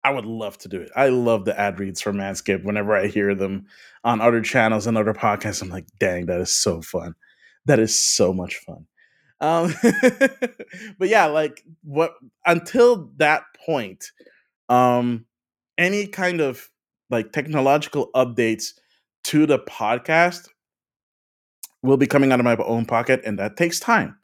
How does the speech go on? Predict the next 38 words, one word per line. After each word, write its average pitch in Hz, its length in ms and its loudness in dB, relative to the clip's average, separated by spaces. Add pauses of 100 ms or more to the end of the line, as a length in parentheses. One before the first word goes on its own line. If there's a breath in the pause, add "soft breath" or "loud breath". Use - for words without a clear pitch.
(580 loud breath)
because 78 400 -8
it - 120 -18
takes 101 260 -8
money, 131 320 2 (160 loud breath)
<laughs> - 140 -18
and 98 280 -4
money 85 220 -10
takes - 240 -8
time. - 300 -2 (1000 loud breath)
Then 78 400 -4
we 82 100 -6
can 87 160 -2
go 71 160 -8
around, 73 220 -12
around, 69 260 -16
around 76 260 -20
on 98 60 -14
that. 107 180 -14 (120)
So, 208 300 2 (220)
what 170 200 -6
can 185 120 -6
you 175 60 -4
expect 156 400 -4
from 139 240 0
Game 120 220 0
Rivals 110 360 0
going 107 260 0
forward? 98 400 -2 (560 soft breath)
Um, 160 480 0 (180)
yeah, 165 300 2 (260)
I'm 147 180 -2
gonna 156 160 -2
go 147 160 0
back 135 320 2
to 139 180 -6
the 127 140 -4
regular 120 300 -4
schedule 175 600 0